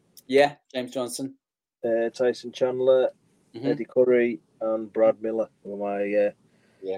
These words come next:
Speaker 1: Brad Miller.
Speaker 2: <laughs> Yeah. So, yeah, quickly run down my team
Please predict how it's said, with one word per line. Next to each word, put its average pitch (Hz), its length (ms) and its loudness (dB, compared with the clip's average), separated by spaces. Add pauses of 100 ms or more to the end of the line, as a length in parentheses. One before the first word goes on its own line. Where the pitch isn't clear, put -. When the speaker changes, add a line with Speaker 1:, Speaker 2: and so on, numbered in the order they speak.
(120)
Speaker 1:
Brad 104 200 -4
Miller. 107 160 -6 (1900)
Speaker 2:
<laughs> - 80 -6 (1400)
Yeah. 117 280 6 (440)
So, 139 380 8 (240)
yeah, 135 340 -2 (340)
quickly 120 240 -12
run 117 260 -2
down 113 420 2
my 110 280 -4
team 101 460 -12